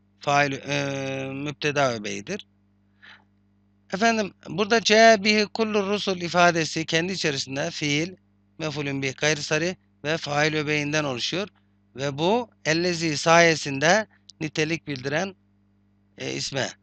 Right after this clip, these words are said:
sıfat isme dönüşmüştür. Yani tüm peygamberlerin getirdiği demektir. Bu marife ve nitelik bildiren bir isimdir. Ettiğin kelimesinin sıfatı olabilir.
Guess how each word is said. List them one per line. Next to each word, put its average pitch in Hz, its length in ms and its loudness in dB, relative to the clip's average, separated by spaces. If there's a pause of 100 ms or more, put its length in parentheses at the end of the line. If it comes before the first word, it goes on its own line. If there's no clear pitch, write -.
(140)
sıfat 170 400 -4
isme 135 280 -8
dönüşmüştür. 113 720 -8 (840)
Yani 147 480 -2 (320)
tüm 165 180 -4
peygamberlerin 135 920 -2
getirdiği 143 1120 4 (640)
demektir. 175 560 -6 (720)
Bu 240 380 0 (600)
marife 151 580 2 (100)
ve 143 320 -6 (440)
nitelik 143 520 -6
bildiren 113 360 -10
bir 104 60 -12
isimdir. 139 480 -8 (580)
Ettiğin 147 440 -4
kelimesinin 135 500 -6
sıfatı 151 400 -6
olabilir. 147 600 -2